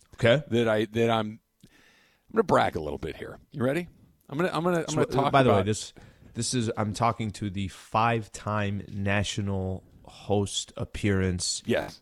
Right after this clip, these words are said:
Speaker 1: on the Keyshawn, J. Will, Zubin, and Travis
Speaker 2: On
Speaker 1: show.
Speaker 2: that
Speaker 1: That's right.
Speaker 2: show. I've been on
Speaker 1: Mm-hmm.
Speaker 2: national radio multiple
Speaker 1: Mm-hmm.
Speaker 2: times beyond that. But yes, on that show it's been five times. But yesterday,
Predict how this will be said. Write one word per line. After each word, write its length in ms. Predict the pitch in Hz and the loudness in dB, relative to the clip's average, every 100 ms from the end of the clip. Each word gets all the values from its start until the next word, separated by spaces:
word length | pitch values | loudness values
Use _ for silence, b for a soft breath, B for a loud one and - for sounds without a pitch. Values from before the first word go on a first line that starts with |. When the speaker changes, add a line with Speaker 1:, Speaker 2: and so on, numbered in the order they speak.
| - | -4
Speaker 1:
on 140 | 98 | -2
the 80 | 95 | -2
Keyshawn, 500 | - 113 104 107 95 | -2 0 0 2 2
J. 180 | 92 95 | 2 2
Will, 160 | 90 87 | 2 0
Zubin, 320 | 85 82 82 | 0 -2 -2
and 100 | 80 | -4
Travis 300 | 82 78 82 | -4 -2 -2
Speaker 2:
On 60 | 120 | -2
Speaker 1:
show. 60 | |
Speaker 2:
that 80 | 110 | 0
Speaker 1:
That's 180 | 113 95 | 0 0
right. 60 | 82 | -2
Speaker 2:
show. 160 | 92 95 | -6 -8
I've 80 | 98 | -4
been 140 | 104 | -2
on 120 | 92 85 | -2 -4
Speaker 1:
Mm-hmm. 300 | 87 98 92 | -4 -8 -10
Speaker 2:
national 340 | 92 80 90 | -8 -6 -6
radio 240 | 82 80 78 | -6 -8 -6
multiple 400 | 92 85 90 87 | -6 -4 -2 -2
Speaker 1:
Mm-hmm. 100 | 85 | -4
Speaker 2:
times 200 | 85 78 | -10 -10
beyond 320 | 87 76 78 | -10 -10 -12
that. 160 | 73 - | -12 -8
But 140 | 120 | -4
yes, 220 | 120 69 | -2 -2
on 120 | 104 | -6
that 180 | 107 107 | -4 -6
show 160 | - 90 | -6 -6
it's 80 | 85 | -8
been 160 | - 80 | -12 -12
five 240 | 85 - | -10 -10
times. 220 | - 85 | -10 -4
But 200 | - 151 | 0 2
yesterday, 680 | 139 202 - 226 196 170 160 | 4 4 4 2 4 6 4